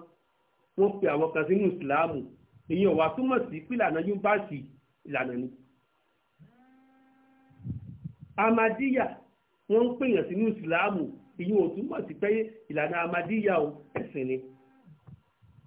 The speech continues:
Ó ń jálàbí, a máa pèèyàn sínú Ìsìláàmù.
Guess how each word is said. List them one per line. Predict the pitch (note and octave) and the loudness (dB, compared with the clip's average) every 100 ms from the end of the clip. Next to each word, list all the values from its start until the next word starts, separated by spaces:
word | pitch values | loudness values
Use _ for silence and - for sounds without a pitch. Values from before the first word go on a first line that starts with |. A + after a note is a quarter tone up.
| - - - _ - - - - - - | -10 -10 -20 _ -20 -20 -20 -20 -20 -12
Ó | G#3 C4 | -2 2
ń | C4 | 2
jálàbí, | B3+ C#4 B3 C#3 B2 C3+ - _ _ _ _ _ | 2 2 0 -2 -8 -16 -20 _ _ _ _ _
a | G#3 G#3+ | 2 4
máa | B3 A3+ G3+ | 6 4 2
pèèyàn | - F3 D#3+ | 0 2 2
sínú | D#3+ A3 B3+ | 0 0 0
Ìsìláàmù. | G3 D#3+ D#3+ F#3+ A3 | -2 -2 2 4 4